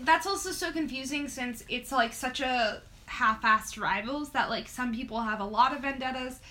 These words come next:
and some people, their vendetta is gone already. Like,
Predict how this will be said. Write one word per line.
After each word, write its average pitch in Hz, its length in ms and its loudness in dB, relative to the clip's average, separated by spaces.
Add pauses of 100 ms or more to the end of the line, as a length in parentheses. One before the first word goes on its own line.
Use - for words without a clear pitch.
(360)
and 214 500 0 (140)
some 240 400 -2
people, 220 760 -4 (400)
their 226 180 0
vendetta 226 560 0
is 214 160 -6
gone 202 560 2
already. 320 640 4
Like, 269 320 2